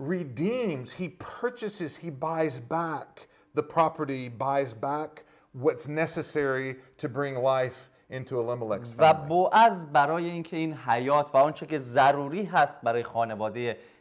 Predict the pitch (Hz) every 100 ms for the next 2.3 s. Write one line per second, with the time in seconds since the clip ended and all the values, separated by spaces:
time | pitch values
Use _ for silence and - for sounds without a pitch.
0 | - 127 139 131 123 143 196 - 143 117
1 | 117 113 117 113 123 117 113 117 117 120
2 | 120 156